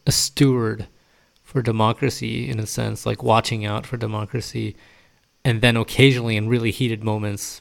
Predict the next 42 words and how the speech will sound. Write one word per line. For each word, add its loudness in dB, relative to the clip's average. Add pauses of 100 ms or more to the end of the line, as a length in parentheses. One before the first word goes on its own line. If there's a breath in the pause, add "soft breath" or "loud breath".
(360)
politics 4
heats 2
up 6 (680 soft breath)
and 2
people 0
step 4
into 0
the -6
public -4
sphere -6
and -4
actually -2
say, -2
"Hey, 6
we 0
need -2
this, -2
we 0
need -4
that." 2
But 4
most 8
of 4
the -8
time, -4
people -6
are -2
willing -2
to -4
let, -2
let's -4
say, -4 (560 soft breath)
the 2
institutions -2
sort -6
of -4
work -2
it -2
out. 2
And -2
that's 2
why 4